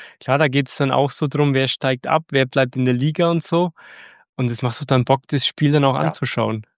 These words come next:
Speaker 1: und zu
Speaker 2: Das ist
Speaker 1: verfolgen.
Speaker 2: übrigens etwas, was mir im Gegensatz zu N F L oder zu College-Ligen oder auch zu den E L F, zur E L F sehr gut gefällt, weil du eben auch im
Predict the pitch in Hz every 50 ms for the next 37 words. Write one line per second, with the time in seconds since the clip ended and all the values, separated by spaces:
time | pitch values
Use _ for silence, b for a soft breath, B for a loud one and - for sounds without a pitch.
0 | _ - - - 131 - - 127 - 156 160 156 220 196 127 131 - 156 165 180
1 | 170 160 151 - 196 147 143 165 156 139 - 160 151 131 - 160 156 147 143 147
2 | - - - _ _ _ - 131 131 120 - 151 151 160 139 - 151 117 - -
3 | - 139 - 143 147 180 175 - - 175 160 165 160 131 113 107 - 110 - -
4 | 151 170 170 135 - - 151 147 151 156 151 170 151 147 139 117 - - 123 113
5 | - - - 123 120 120 117 - - - 135 139 151 156 165 156 139 - - -
6 | - 151 156 139 143 156 175 160 139 - - - - - _ _ B B B B
7 | B B _ - - - - 156 139 120 - 165 208 208 - - 233 165 - -
8 | 175 196 240 240 - - _ _ _ _ _ _ _ _ _ _ - 123 135 131
9 | 147 160 165 208 208 190 175 156 175 - - 160 160 135 139 143